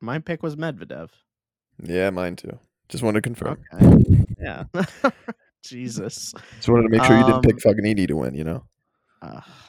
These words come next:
Speaker 1: definitely not Fognini. Um, yeah, I'll go Medvedev over dr-, dr-, dr-, dr-, Sinner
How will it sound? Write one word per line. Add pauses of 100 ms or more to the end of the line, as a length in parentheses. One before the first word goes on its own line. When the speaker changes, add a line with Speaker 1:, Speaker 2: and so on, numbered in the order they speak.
(540)
Speaker 1:
definitely
not
Fognini. (1000)
Um,
yeah,
I'll
go
Medvedev
over
dr-,
dr-,
dr-,
dr-,
Sinner